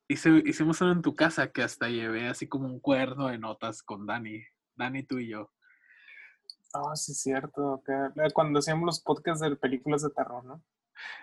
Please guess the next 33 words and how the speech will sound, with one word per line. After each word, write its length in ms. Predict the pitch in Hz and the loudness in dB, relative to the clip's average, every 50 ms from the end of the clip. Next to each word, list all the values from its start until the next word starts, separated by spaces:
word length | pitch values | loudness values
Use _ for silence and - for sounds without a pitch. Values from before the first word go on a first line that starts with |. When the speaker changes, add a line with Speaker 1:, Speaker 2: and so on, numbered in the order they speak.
| - _ | -14 _
Speaker 1:
Sí, 200 | - 147 143 131 | 4 6 6 6
fue, 320 | - - 160 - 151 151 - | 6 2 0 4 4 2 4
que 120 | - 151 | 4 4
era 120 | 143 156 | 6 8
un 120 | 170 170 170 | 8 8 8
asesino, 580 | 170 151 - 156 - - 147 139 139 139 139 | 6 4 4 0 2 6 6 6 6 6 4
neta 260 | 143 160 160 165 170 160 | 4 4 4 4 4 2
que, 320 | - 147 127 117 107 - - _ _ - | 2 0 0 0 0 -2 -6 _ _ -6
o 80 | - 139 | -6 -4
sea, 220 | - - 131 127 | 0 2 0 0
fue 180 | - - 147 143 | 0 -2 -4 -2
como 220 | - 170 170 170 | -2 0 2 2
un 80 | 170 165 | 4 4
montón 320 | 170 170 170 165 170 170 | 4 4 4 4 2 4
de 80 | 170 165 | 4 4
trabajo 480 | 160 143 139 147 170 175 - - 156 - | 4 6 8 8 8 8 6 2 -2 0
para 180 | - 127 120 | 2 2 2
hablar 260 | 113 113 113 117 117 | 2 2 0 -2 -2
acá 220 | 123 123 - 123 - | -2 -4 -4 -6 -4
cuarenta 420 | - 139 131 131 127 131 - 143 | -2 -2 0 0 -2 -2 -2 -4
minutos 420 | 139 135 135 156 156 - 139 - - | -2 0 -2 -2 -2 -2 -4 -4 -4
y 60 | 95 | -6
ya, 140 | 90 95 - | -4 -4 -6
así, 200 | - - - - - | -6 -8 -12 -6 2
¿no? 100 | - 294 | 6 6
<laughs> 800 | 269 - - 185 170 - - - - - - - 262 - - - - - - - - - - - - - - - - - - - | 6 8 6 4 4 2 2 -4 -6 -4 4 4 4 4 4 -2 -8 -8 -8 -6 -6 -2 0 0 0 -2 -4 -6 -8 -8 0 6
Speaker 2:
Y 220 | 254 262 254 254 | 10 10 12 12
yo 60 | 285 269 - | 10 8 6
creo 240 | - 262 262 269 269 | 4 4 4 4 4
que 140 | - 294 294 | 4 4 4
nadie 420 | 269 254 233 208 190 196 214 240 | 6 6 8 8 8 8 8 6
lo 160 | 240 247 247 247 | 4 0 0 -2
escuchó. 880 | 240 - - - 175 165 160 - - 143 127 127 139 151 165 190 202 | -2 -4 -6 -4 -4 -4 -4 -6 -4 -4 -2 -2 -2 -2 -4 -6 -12